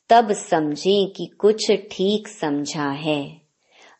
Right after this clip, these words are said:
आते तो ढेर हैं, परंतु अच्छी तरह समझते नहीं हैं।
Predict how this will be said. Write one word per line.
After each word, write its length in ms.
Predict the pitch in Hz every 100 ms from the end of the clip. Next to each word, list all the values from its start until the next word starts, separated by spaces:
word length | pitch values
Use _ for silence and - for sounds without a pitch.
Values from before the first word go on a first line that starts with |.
| -
आते 440 | 151 151 - 170
तो 240 | 170 196 196
ढेर 400 | 196 190 214 208
हैं, 380 | 208 208 214 _ _ _ _ _ -
परंतु 720 | 202 226 247 247 254 247 -
अच्छी 680 | - 165 - - 226 220 214
तरह 580 | 170 156 151 160 170 185
समझते 1080 | 180 - 147 147 147 151 - - 160 160 175
नहीं 480 | 160 147 151 143 143
हैं। 540 | 147 147 143 175 -